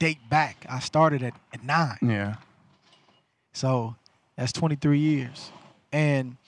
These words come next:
Speaker 1: I really wanted to be done two, three years before I walked away. And, uh, my wife was like, "Nah, it's not time." I checked with my pastor. "Jay, it's not time. Be patient. It's coming."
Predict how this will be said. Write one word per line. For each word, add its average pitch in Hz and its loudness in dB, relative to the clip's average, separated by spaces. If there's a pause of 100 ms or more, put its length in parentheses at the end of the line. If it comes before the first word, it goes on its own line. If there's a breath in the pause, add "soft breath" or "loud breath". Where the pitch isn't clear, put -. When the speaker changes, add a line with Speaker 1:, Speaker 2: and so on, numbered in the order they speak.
(180 loud breath)
Speaker 1:
I 139 4
really 190 6
wanted 170 0
to 151 0
be 151 0
done 156 0
two, 180 2
three 156 2
years 151 2
before 135 -2
I - 4
walked 143 0
away. 147 -2 (2500 soft breath)
And, 131 0
uh, 123 0 (240)
my 120 -2
wife 131 4
was 123 -2
like, 110 0
"Nah, 113 -8
it's 113 -10
not 110 -8
time." 113 -10 (140)
I - -20
checked 139 -2
with 131 -2
my 127 -2
pastor. 131 -2
"Jay, 123 -6
it's 117 -8
not 113 -8
time. 113 -10
Be 123 -4
patient. 120 -2
It's 117 -10
coming." 120 -8